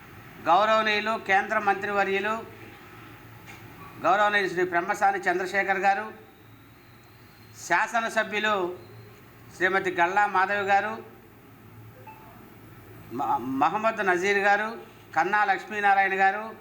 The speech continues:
ఎరపతినేని శ్రీనివాసరావు గారు, మన మేయర్ కోవెలమూడి రవీంద్ర గారు, అలానే తెలంగాణ రాష్ట్ర ప్రభుత్వానికి సంబంధించిన సలహాదారుడు హర్కరే వేణుగోపాల్ గారు, భారతదేశ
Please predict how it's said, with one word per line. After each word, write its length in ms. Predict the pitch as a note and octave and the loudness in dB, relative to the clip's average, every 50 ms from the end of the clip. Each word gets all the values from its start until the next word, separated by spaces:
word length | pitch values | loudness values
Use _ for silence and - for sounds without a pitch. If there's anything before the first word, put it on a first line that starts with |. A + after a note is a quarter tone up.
| - | -10
ఎరపతినేని 560 | C#3 D3+ F3+ F3+ G3+ F#3 G3+ G3 G3 G3 F#3 F#3 | -8 -6 -4 -4 -4 -4 -2 0 0 0 0 0
శ్రీనివాసరావు 680 | F3 F3+ F3+ F#3 F#3+ F#3+ F#3+ F#3 F#3 G3 F#3+ F#3 F#3 F#3 | 0 2 2 4 4 4 2 2 2 2 0 2 2 2
గారు, 320 | F#3+ F#3+ G3+ G#3 G#3+ - - - - - - - - - - - - - - - | 2 2 0 -2 -8 -10 -14 -18 -20 -20 -20 -20 -20 -20 -20 -20 -20 -20 -18 -8
మన 260 | A#2 C3+ D#3+ F3+ G3 | -2 0 2 2 2
మేయర్ 480 | F#3+ F#3+ F3+ F#3 G#3 G#3+ A3 G#3 F3+ - - - - - - - - - - - - - - - - - - - - - - | 0 0 0 2 2 2 2 2 0 -4 -10 -16 -20 -20 -20 -20 -20 -20 -20 -20 -20 -20 -20 -20 -20 -20 -20 -20 -12 -4 0
కోవెలమూడి 560 | D#3+ F3+ G3+ G#3 G#3+ G#3 G#3 G#3 G3+ G3 F#3+ | 0 2 2 2 0 0 0 0 0 0 2
రవీంద్ర 420 | F3 E3 D#3+ F3+ F#3 F#3 G3 G3 | 2 2 2 2 0 0 0 0
గారు, 380 | F#3+ G3 G3 G3+ G#3 G#3+ A3 - - - - - - - - - - - - - - - - - - - - - | 2 4 2 2 2 -2 -8 -10 -16 -20 -20 -20 -20 -20 -20 -20 -20 -20 -20 -20 -20 -20 -20 -20 -20 -18 -8 -4
అలానే 440 | A#2 D3+ G3 A3 A3+ A#3 A#3 A#3 A3 | 0 2 2 2 2 2 0 -4 -2
తెలంగాణ 680 | - G3 F3+ F#3 G#3+ A3 A3+ A3+ A3+ A3+ A3+ A3+ A3 G#3 | -2 0 0 0 0 -2 0 2 2 2 4 4 2 4
రాష్ట్ర 380 | G3+ G3 G3+ G3 - - G3+ | 4 4 4 2 2 0 -2
ప్రభుత్వానికి 800 | F#3+ - F#3 F3+ F3+ G3 G#3+ G3 - G3+ G#3+ G#3 G#3 G3 F#3+ F#3+ | -2 0 -2 -4 -2 -2 -4 -6 -2 0 2 2 2 0 -2 -2
సంబంధించిన 680 | G3 F#3 F3+ F#3+ F#3 F3+ F#3 F3+ F3+ F3 F3+ F3 E3+ E3+ | -2 -2 -2 0 0 2 2 2 2 2 2 0 -2 0
సలహాదారుడు 920 | E3+ E3+ E3 F3 F3 F#3 G3 F#3+ F#3+ F#3 F3+ F3+ F3+ F3 F3 D#3+ C3 A#2+ - - - - - - - - - - | 0 0 0 2 2 2 2 2 4 4 2 2 2 0 -2 -4 -4 -8 -12 -16 -20 -20 -20 -20 -20 -8 -4 -2
హర్కరే 400 | D#3 F3 - - G#3+ A3 A3 G#3+ | -2 -2 0 0 2 2 2 2
వేణుగోపాల్ 600 | F#3 F3+ F#3 F#3 F#3+ F#3+ G3 F#3+ F#3+ G3 F#3+ F#3+ | 4 4 4 4 2 2 0 0 2 2 2 2
గారు, 580 | F#3 F#3+ G3 G3 G#3 G#3+ A3 A3 - - - - - - - - - - - - - - - - - - - - - - C3 | 2 2 0 0 0 -6 -10 -12 -16 -20 -20 -20 -20 -20 -20 -20 -20 -20 -20 -20 -20 -20 -20 -20 -20 -20 -20 -20 -10 -2 0
భారతదేశ 600 | D3 E3+ G3 G#3+ A#3 G#3 A3 A3 G3 G#3+ G#3+ F#3+ | 2 2 2 2 0 -2 -4 -4 0 0 0 0